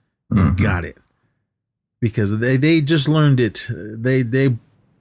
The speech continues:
Speaker 1: all three of them learned it that same time at, at the funeral. And a-, another question I got was the roommate. She was at the funeral too.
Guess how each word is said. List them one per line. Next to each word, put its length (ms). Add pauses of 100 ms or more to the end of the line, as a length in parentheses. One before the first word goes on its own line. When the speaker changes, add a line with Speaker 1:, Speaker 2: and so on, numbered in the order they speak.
(180)
Speaker 1:
all 160
three 220
of 60
them 180
learned 200
it 120
that 180
same 280
time 320
at, 260
at 200
the 100
funeral. 580 (720)
And 420
a-, 420
another 300
question 500
I 120
got 380
was 480 (1160)
the 100
roommate. 640
She 160
was 200
at 160
the 80
funeral 440
too. 440